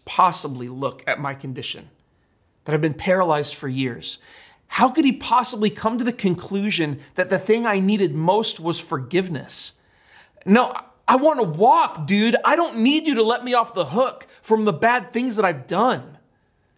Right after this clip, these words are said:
But when Jesus looked at this physically broken man and triaged him, Jesus determined that what he needed most was the forgiveness of his sins.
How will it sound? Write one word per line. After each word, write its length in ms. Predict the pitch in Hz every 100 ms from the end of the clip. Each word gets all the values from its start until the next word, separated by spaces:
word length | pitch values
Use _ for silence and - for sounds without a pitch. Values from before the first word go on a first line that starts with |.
| _ _ _ _ _ _ _ _ _ _ _ _ -
But 120 | 190
when 120 | 170 143
Jesus 400 | 202 220 226 -
looked 200 | 165 180
at 100 | 175
this 160 | 147
physically 380 | - 165 196 185
broken 400 | 147 160 156 151
man 320 | 139 135 127 131 _ _ -
and 140 | 165
triaged 580 | - 170 170 196 214 -
him, 280 | 226 262 247 - _ _ _ _ _ _ _ _ _ _ _ _
Jesus 380 | 135 160 180 214
determined 500 | 175 - 180 170 147
that 100 | 139
what 160 | 143 151
he 60 |
needed 280 | 151 151 139
most 640 | 135 170 139 147 - - - _ _ _ _
was 200 | - 143
the 80 | 139
forgiveness 580 | - 139 139 147 147
of 100 | 131
his 140 | 127 131
sins. 600 | - 196 - - -